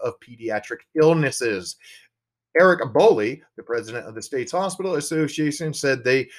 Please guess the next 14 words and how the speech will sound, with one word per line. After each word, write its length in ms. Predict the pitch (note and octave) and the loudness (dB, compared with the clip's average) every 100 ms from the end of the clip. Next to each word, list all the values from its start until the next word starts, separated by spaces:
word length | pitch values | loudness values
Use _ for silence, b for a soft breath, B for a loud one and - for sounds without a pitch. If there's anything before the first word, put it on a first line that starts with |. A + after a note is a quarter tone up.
| B | B
tragically 460 | - G#3 F#3 F#3+ F3+ | 2 2 2 -2 0
depend 440 | D#3 - B2 B2 | -2 0 -2 -2
on 260 | A#2+ B2+ B2 | -4 -4 -2
neighboring 420 | A2+ A2 A#2 G#2+ | -2 -2 -4 -4
states 440 | - G3 F#3 F3+ - b _ | -2 2 2 0 -10 b _
to 100 | E3+ | -6
take 280 | E3+ E3 D#3 _ _ _ | -2 -2 -4 _ _ _
critically 480 | - A3+ A#3 D#3 C3+ A2+ | -6 -4 -2 -2 -2 -2
ill 220 | A2+ A#2 | -2 -2
kids. 560 | - F3 D#3 A2 - - B B B B _ _ - | 2 4 4 4 -6 -16 B B B B _ _ 2
"We 180 | F#3 | 4
really 300 | D#3+ B3+ A3 | 6 6 6
don't 360 | C3+ D#3+ E3+ G2 | 6 4 4 2
have 440 | C3 C#3+ A#2+ A2+ | 0 2 0 -4